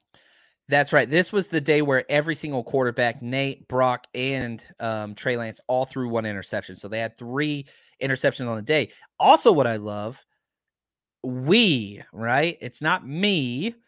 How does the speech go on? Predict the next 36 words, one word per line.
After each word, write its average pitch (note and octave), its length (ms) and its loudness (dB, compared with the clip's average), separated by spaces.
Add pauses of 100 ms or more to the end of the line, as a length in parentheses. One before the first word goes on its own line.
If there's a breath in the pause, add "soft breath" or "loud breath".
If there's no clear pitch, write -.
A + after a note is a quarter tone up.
(120)
it's C3 240 -6
we. A#2+ 640 -4 (140)
A-, B2 260 -4
and B2+ 200 -8
that E3+ 320 0
goes F3+ 200 -2
a D#3+ 60 -4
long C#3+ 320 -4
way. C#3 320 -2
Not E3+ 400 0
whenever E3+ 580 2 (160 soft breath)
you're C#3 120 -6
talking E3+ 220 2
about C#3 160 0
interceptions, A#2+ 800 -4 (200 soft breath)
but A#2+ 80 -14
this G#3 160 -4
is A3+ 60 -8
one F3 160 0
of D#3 60 0
the C#3+ 40 -4
things D3+ 240 -4
I D#3 60 2
think D3+ 200 -4
he D#3+ 100 -4
learned D#3 180 -2
from C3 140 -10
Jimmy. F#3+ 360 -2 (1300)
You C#3+ 380 -2
deflect E3+ 520 2
praise, A#2 640 2
right? C3 380 -2
You C3+ 140 -6
deflect E3 500 0
praise D#3+ 500 0 (220)
and C3 340 -2